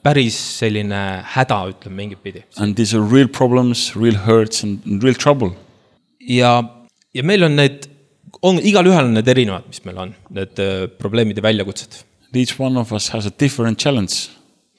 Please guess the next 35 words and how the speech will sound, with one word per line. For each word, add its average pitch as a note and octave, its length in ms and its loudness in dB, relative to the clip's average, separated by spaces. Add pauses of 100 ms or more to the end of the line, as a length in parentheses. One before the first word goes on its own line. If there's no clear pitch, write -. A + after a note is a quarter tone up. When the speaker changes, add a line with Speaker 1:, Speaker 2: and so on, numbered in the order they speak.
(600)
Speaker 1:
Ja A2 320 2 (240)
tõesti, C#3 540 2 (500)
ma A#2+ 80 -4
käisin, C3 460 2
äh, A2 480 4 (260)
hiljuti C3+ 400 2
hambaarsti C#3 460 2
juures G2+ 200 -2
nüüd. G2 200 -16 (320)
Speaker 2:
And G#2 320 -10
recently A2 340 2
I A2 80 8
went A2 200 2
to G#2+ 60 -6
the G#2 120 -4
dentist. C#3 560 0 (960)
Speaker 1:
Ja G#2+ 80 -4
ma A#2+ 100 4
ei B2 80 4
olnud, A2+ 460 0
äh, G#2+ 240 4
viis C3+ 200 0
aastat - 280 -2
käinud G2 240 -4
hambaarsti F#2+ 420 -8
juures. - 280 -18
Speaker 2:
I - 40 -8
hadn't G#2 320 0
been G#2+ 160 0
to G2 80 -10
the F#2+ 80 -12
dentist G#2+ 400 -2
for F#2 140 -6
five B2 340 2
years. G2+ 360 0